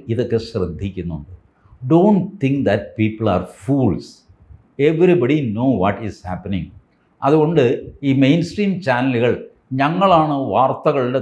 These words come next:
തമ്പുരാക്കന്മാർ, ഞങ്ങളാണ് വാർത്തകൾ ഉണ്ടാക്കുന്നതും ഇല്ലാതാക്കുന്നതും,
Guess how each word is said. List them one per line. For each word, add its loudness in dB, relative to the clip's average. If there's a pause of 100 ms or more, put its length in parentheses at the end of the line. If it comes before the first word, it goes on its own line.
(120)
തമ്പുരാക്കന്മാർ, 0 (560)
ഞങ്ങളാണ് 2
വാർത്തകൾ 0
ഉണ്ടാക്കുന്നതും -2
ഇല്ലാതാക്കുന്നതും, -2